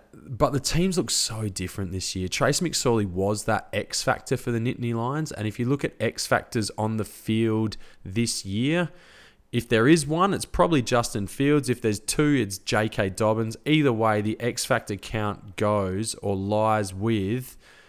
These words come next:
Ohio State. Maybe K J Hamler could get in there, but I just don't see it. The Penn State offense is all sorts of predictable. Sean Clifford, inconsistent at best.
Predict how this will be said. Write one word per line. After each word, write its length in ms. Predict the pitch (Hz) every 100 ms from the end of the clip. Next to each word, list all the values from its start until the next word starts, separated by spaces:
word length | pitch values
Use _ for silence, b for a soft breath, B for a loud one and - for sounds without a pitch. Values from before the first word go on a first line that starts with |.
| b b b b _ _ _ _ _ -
Ohio 480 | 110 98 104 98 95
State. 440 | - - 90 92 -
Maybe 340 | 151 180 170 147
K 240 | - 117
J 200 | 107 98
Hamler 320 | 98 92 92
could 160 | - 90
get 160 | 98
in 120 | 95 95
there, 120 | 98
but 120 | 101
I 200 | 110 110
just 260 | 104 98 -
don't 260 | 98 95
see 220 | - -
it. 100 | 95
The 60 | 107
Penn 240 | - 156
State 240 | 160 - 143
offense 420 | 120 120 123 113
is 100 | 117 101
all 280 | - 160
sorts 400 | 156 - 123 -
of 120 | 117 -
predictable. 460 | 104 101 - 98
Sean 320 | 104 - 160
Clifford, 420 | 127 127 123 131 117
inconsistent 760 | 160 170 160 135 143 135 135
at 100 | 110
best. 300 | 113 123 -